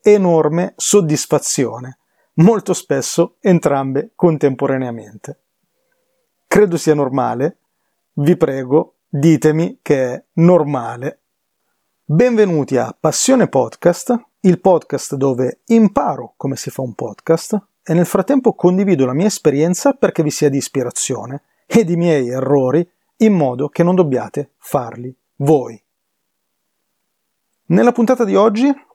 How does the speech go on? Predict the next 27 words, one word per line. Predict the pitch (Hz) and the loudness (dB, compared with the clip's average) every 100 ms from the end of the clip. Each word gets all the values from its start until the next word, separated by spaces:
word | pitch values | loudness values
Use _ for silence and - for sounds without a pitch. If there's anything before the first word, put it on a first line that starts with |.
| _ | _
parleremo | 160 156 160 165 156 | -2 2 4 4 0
di | 147 | -2
come | - 160 143 131 | 0 0 2 -2
realizzare | 135 143 147 127 131 180 220 240 - | 0 2 0 0 2 2 2 -2 -4
la | 147 143 | -4 -2
copertina | 147 143 139 - 139 135 139 | 0 0 -2 -2 -4 -2 -4
del | 143 156 143 | 0 0 0
podcast. | 131 110 - - 113 - 139 - _ _ _ _ 135 | -6 -8 -10 -10 -8 -8 -8 -10 _ _ _ _ 2
Oh | 202 | 2
mio | 185 156 | 4 2
Dio, | 131 131 131 135 _ _ - | 0 0 0 0 _ _ -4
non | 147 | 0
potevo | 151 147 156 | 2 2 2
immaginare | 143 123 131 165 | 0 0 0 0
un | 165 | 0
inizio | 123 127 - - | -2 -4 -4 -6
più | - 127 | -4 -4
didascalico | 123 143 147 - 156 156 151 160 | 0 0 0 0 -4 -2 0 0
di | 135 | 0
questo. | - 135 - - - - - - _ _ - | -4 -6 -6 -2 0 0 -6 -20 _ _ -2
<laughs> | 220 - 208 - _ - 311 311 294 262 | -2 0 -4 -4 _ -4 -2 0 -2 -4
Nella | - 139 143 | -2 0 0
puntata | 131 135 180 - | -2 -2 -2 -2
di | 139 127 | -2 2
oggi | 139 175 220 | 2 0 -2
parleremo | - 123 120 120 139 151 | -2 -4 -2 0 0 0
di | 120 127 156 | 0 0 -2